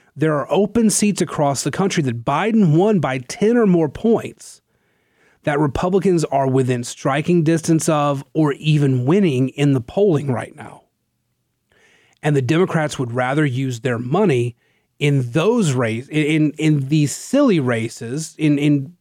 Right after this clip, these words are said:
promoting maga Republicans over Republicans Trump doesn't like. And they,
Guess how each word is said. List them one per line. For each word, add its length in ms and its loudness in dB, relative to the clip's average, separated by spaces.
promoting 640 2
maga 320 -2
Republicans 720 0
over 500 0
Republicans 580 -2
Trump 320 -4
doesn't 300 -2
like. 580 -2
And 380 0
they, 680 0